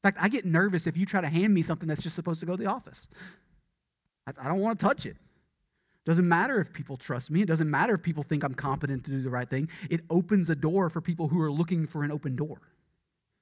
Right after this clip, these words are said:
So I just, I, I get nervous. It's like, "Eh, give it to somebody else." <laughs> And so we put buffers in place. Sometimes those buffers may seem unnecessary. They may seem over the top. And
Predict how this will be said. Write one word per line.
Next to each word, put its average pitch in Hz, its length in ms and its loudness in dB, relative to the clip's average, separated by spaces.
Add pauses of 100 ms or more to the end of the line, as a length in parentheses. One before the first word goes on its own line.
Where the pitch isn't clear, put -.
(1300)
So 123 60 -6
I - 20 -4
just, 135 300 -12 (400)
I, 131 60 -10 (220)
I - 60 -4
get 143 120 0
nervous. 151 520 -4
It's - 80 -20
like, - 80 -18 (180)
"Eh, 403 520 2
give 277 100 -8
it 277 40 -12
to - 40 -16
somebody 269 220 -4
else." 233 240 -6
<laughs> - 40 -12 (3750)
And - 100 -10
so 165 80 4
we 165 80 6
put 180 240 2
buffers 147 480 -2
in 123 160 -6
place. 104 260 -8
Sometimes 233 320 0
those 220 160 0
buffers 185 380 0
may 160 100 4
seem 202 720 2
unnecessary. 220 760 -2 (200)
They 170 80 2
may 175 140 4
seem 220 600 4
over 214 220 6
the 214 80 0
top. 202 380 0
And 143 100 -6